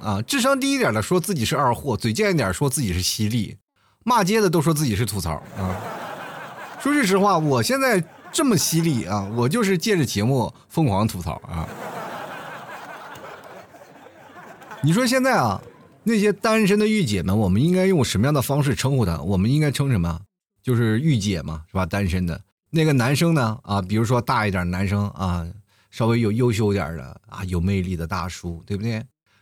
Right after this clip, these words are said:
比如说很多的人把脑袋啊，就真的啊，过去头型是留长头发，那是跟古惑仔一样啊，陈浩南，是不是？现在呢，都流行光头，因为这样闷爆了。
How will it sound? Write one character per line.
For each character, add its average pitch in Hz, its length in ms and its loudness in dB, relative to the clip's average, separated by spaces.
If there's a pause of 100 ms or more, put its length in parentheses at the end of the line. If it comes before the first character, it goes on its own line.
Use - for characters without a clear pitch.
(140)
比 123 80 0
如 170 140 4
说 202 180 2
很 98 160 0
多 127 100 2
的 170 60 2
人 135 160 2
把 123 80 0
脑 113 260 0
袋 85 280 -6
啊， 98 100 -14 (560)
就 165 140 -2
真 214 180 2
的 214 80 0
啊， 87 160 -10 (100)
过 226 160 0
去 160 360 -2 (340)
头 165 220 0
型 151 180 4
是 151 80 2
留 127 180 2
长 110 360 0
头 98 180 0
发， 87 240 -8
那 95 220 -8
是 95 180 -6 (340)
跟 127 140 0
古 120 80 0
惑 104 160 0
仔 82 160 -2
一 82 120 -10
样 87 160 -4
啊， - 200 -20 (100)
陈 - 160 0
浩 113 140 2
南， 85 260 -4 (120)
是 - 160 -10
不 123 40 0
是？ 156 240 0 (520)
现 196 180 2
在 214 140 4
呢， 110 220 2 (100)
都 170 100 2
流 143 160 2
行 151 180 4
光 196 280 4
头， - 200 -6 (280)
因 98 160 0
为 101 100 0
这 120 140 0
样 90 360 0
闷 98 320 2
爆 110 360 2
了。 - 20 -10